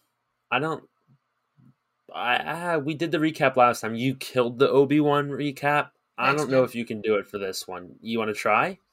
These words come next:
Speaker 2: Yeah, I'll give it,
Speaker 1: Or is
Speaker 2: you
Speaker 1: it
Speaker 2: know, I'll
Speaker 1: even
Speaker 2: give
Speaker 1: wor-,
Speaker 2: it a,
Speaker 1: yeah.
Speaker 2: you come in and save me if, if you need to. I know a
Speaker 1: S-,
Speaker 2: couple, oh, you,
Speaker 1: spoiler
Speaker 2: what were you
Speaker 1: free.
Speaker 2: about to s-, spoiler free, of course.
Speaker 1: Spoiler
Speaker 2: Yeah.
Speaker 1: free.
Speaker 2: Uh, spoiler free the whole sh-, yeah, spoiler free the whole show.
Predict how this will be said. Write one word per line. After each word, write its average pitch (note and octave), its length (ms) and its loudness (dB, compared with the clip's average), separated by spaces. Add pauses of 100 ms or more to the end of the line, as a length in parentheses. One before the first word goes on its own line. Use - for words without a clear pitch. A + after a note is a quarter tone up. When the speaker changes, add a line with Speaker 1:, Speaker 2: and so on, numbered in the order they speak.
(300)
Speaker 2:
Yeah, A#3 240 2
I'll A#3 100 0
give C#4+ 220 -2
it, C#4+ 100 -4
Speaker 1:
Or B2 120 0
is A#2+ 100 -2
Speaker 2:
you C3 60 2
Speaker 1:
it - 20 6
Speaker 2:
know, C3+ 60 4
I'll B2+ 60 0
Speaker 1:
even - 40 0
Speaker 2:
give C#3+ 80 0
Speaker 1:
wor-, C3 100 2
Speaker 2:
it A#2 80 -4
a, C3 40 -6
Speaker 1:
yeah. A2 160 0 (480)
Speaker 2:
you C4+ 120 -2
come D4+ 220 0
in C#4+ 80 2
and C4 100 0
save B3+ 320 -4
me G#3 280 -2
if, - 440 -10
if - 200 -14
you G3+ 80 -2
need F#3 140 -2
to. F3 180 -2
I F3+ 100 0
know G#3 100 0
a - 40 4
Speaker 1:
S-, G3+ 60 -4
Speaker 2:
couple, G3 340 -4 (460)
oh, B3 260 -8 (420)
you, A3+ 160 -4
Speaker 1:
spoiler C4 280 6
Speaker 2:
what - 80 2
were F#2 40 -4
you - 60 -2
Speaker 1:
free. C#4 80 -4
Speaker 2:
about D4 80 -10
to - 40 -18
s-, - 80 -20 (260)
spoiler A#3 340 -2
free, E3+ 220 -6
of G3 80 -16
course. E3 220 -4
Speaker 1:
Spoiler G2 200 -2
Speaker 2:
Yeah. - 60 -6
Speaker 1:
free. - 220 -18 (280)
Speaker 2:
Uh, - 120 -12
spoiler A3 380 2
free A3 240 -4
the F#3+ 100 0
whole F3+ 160 -6
sh-, - 160 -10
yeah, G3 140 -2
spoiler A3 320 -4
free F#3+ 160 -10
the D#3+ 80 -8
whole D3+ 140 -8
show. C3+ 380 -10